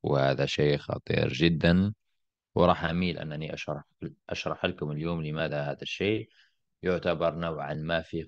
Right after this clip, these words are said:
خطورة أو فيه ريسك، آه، لما تعمل شورت على، آه، الأسواق اللي تكون فيها قيمة بعد ما تنزل. ما زال الجولد هو التوب وان، ما زال ال، ال يو اس هندرد وما زال كذلك الأويل، ونلاحظوا أنه ظهرت واحدة الخسائر في ال،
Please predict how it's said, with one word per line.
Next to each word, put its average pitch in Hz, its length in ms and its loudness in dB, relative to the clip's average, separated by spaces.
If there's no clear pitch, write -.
خطورة 80 540 0
أو 80 120 0
فيه 73 320 -8
ريسك، 98 440 0
آه، 80 320 0
لما 82 300 -2
تعمل 78 380 -6
شورت 87 460 0
على، 76 220 0
آه، 78 840 2
الأسواق 82 800 0
اللي 78 200 0
تكون 82 320 -4
فيها 76 340 -4
قيمة 82 340 0
بعد 73 280 -2
ما 73 120 -4
تنزل. 71 460 -8
ما 90 120 2
زال 110 240 8
الجولد 95 440 4
هو 82 160 0
التوب 113 420 2
وان، 117 260 4
ما 92 200 0
زال 92 520 0
ال، 78 340 -2
ال - 400 -6
يو 95 240 4
اس 95 280 2
هندرد 92 460 0
وما 82 240 -2
زال 82 260 2
كذلك 80 460 -2
الأويل، 90 500 2
ونلاحظوا 82 640 2
أنه 78 220 -4
ظهرت 76 420 -2
واحدة 76 260 -6
الخسائر 78 640 -2
في - 120 -14
ال، - 100 -12